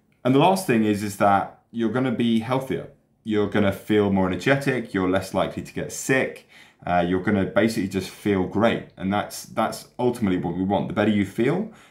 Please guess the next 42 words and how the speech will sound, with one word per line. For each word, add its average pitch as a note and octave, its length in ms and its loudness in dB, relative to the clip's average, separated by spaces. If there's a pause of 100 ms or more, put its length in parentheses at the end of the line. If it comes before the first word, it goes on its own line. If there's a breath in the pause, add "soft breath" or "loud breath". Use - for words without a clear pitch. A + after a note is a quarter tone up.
(140 loud breath)
then F#2 560 0
the F#2+ 100 -4
better G2 240 2
you're F2+ 240 -2
gonna F2 200 -4
behave A2 440 -4
and F2 80 -2
everything's F2 380 -4
gonna E2+ 160 -2
work E2+ 260 0
in E2+ 60 -4
a E2 40 -4
nice E2 240 -6
positive E2+ 600 -6
loop. D#2 280 -8 (720 loud breath)
So G#2+ 460 4 (320)
the G2+ 80 -6
last F3 480 0 (400)
little G2 200 -2
bit - 400 -4
is F#2 160 -2
I F2+ 80 2
want F#2 240 0
you F2 120 -4
to - 100 -12
start F#2 480 -2
by E2+ 140 -2
taking G2+ 540 -4
action. - 460 -8
So F#2 320 0 (220)
to - 80 -14
begin A2 260 2
with, D2 240 -6 (680 loud breath)
increase D#3+ 420 2
your D#3+ 100 2
vegetable C3 340 0
intake G2 560 0
so - 140 -8
that G2 60 -2
you're F#2+ 100 0
getting G2+ 240 0
to F2 100 -8